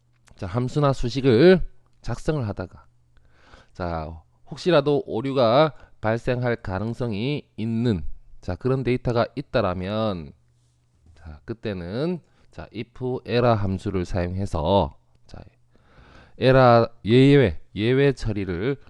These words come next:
그래서 divide by zero와 같은 이런 예외를, 예외가 발생할 경우 그 예외 메시지, 오류 메시지를 직접 셀에 출력하는 게 아니고, 자, 오류 메시지를 대신해서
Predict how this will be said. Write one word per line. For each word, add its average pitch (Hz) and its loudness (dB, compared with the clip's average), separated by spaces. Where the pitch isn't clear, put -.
그래서 80 -14
divide 117 2
by 98 2
zero와 110 6
같은 90 0
이런 95 2
예외를, 120 6
예외가 120 6
발생할 98 0
경우 69 -8
그 90 -4
예외 113 6
메시지, 95 2
오류 123 2
메시지를 110 2
직접 127 0
셀에 131 2
출력하는 123 0
게 104 0
아니고, 95 -6
자, - -12
오류 107 -4
메시지를 104 -4
대신해서 90 -6